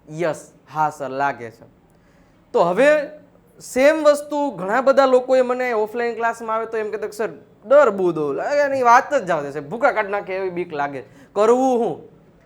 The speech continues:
તો એ ડરને કઈ રીતે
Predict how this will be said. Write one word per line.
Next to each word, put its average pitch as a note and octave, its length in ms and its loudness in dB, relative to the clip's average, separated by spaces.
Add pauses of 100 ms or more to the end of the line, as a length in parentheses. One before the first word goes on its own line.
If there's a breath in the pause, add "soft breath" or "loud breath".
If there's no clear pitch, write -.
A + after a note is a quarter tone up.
(800 soft breath)
તો C#4+ 200 8
એ C4 140 8
ડરને C4 560 2
કઈ C4 280 0
રીતે B3 720 0